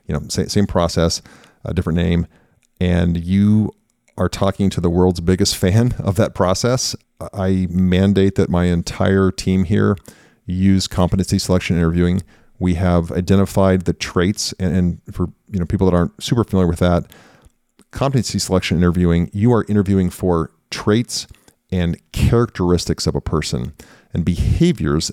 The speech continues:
that they have demonstrated in the past, not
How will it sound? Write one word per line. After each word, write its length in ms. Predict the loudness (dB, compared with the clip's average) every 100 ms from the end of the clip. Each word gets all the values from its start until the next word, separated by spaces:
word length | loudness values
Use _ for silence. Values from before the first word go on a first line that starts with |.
| -4
that 160 | -2
they 120 | 2 2
have 240 | 2 0 -6
demonstrated 540 | 0 2 2 2 2 2
in 100 | 2
the 60 |
past, 560 | -2 -4 -6 -6 -10 -14 _ _ _ _ -8
not 560 | 0 2 2 0 -4